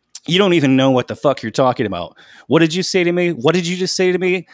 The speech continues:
I was very caught off guard, the visiting neighbor continues. They then opened up their jacket. They had this big Sherpa jacket, and they opened it up, uh, one side of their jacket, uh, and you could see a gun.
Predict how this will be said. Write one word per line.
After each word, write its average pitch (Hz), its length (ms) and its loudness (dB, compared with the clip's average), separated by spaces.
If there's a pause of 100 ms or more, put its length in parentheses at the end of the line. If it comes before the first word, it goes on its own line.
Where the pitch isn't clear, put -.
(180)
I 147 100 2
was 151 160 4
very 147 300 2
caught 135 240 2
off 110 200 2
guard, 151 300 2
the 104 80 -2
visiting 98 320 -4
neighbor 90 180 -6
continues. 95 640 -8 (400)
They 131 220 2
then 165 260 2
opened 190 360 2
up 160 160 2
their 131 160 2
jacket. 117 500 -2 (240)
They 120 240 0
had 151 300 0
this 135 320 -2 (240)
big 135 180 0
Sherpa 127 480 -2
jacket, 98 420 -4
and 95 80 -8
they 101 120 -8
opened 170 320 -4
it 147 40 -2
up, 147 140 0 (600)
uh, 107 140 -6
one 131 300 0
side 147 320 2
of 117 80 -2
their 107 180 -2
jacket, 113 560 -4 (1080)
uh, 101 580 -2
and 123 160 0
you 170 80 2
could 170 180 -2
see 220 280 -2
a 151 60 2
gun. 117 480 0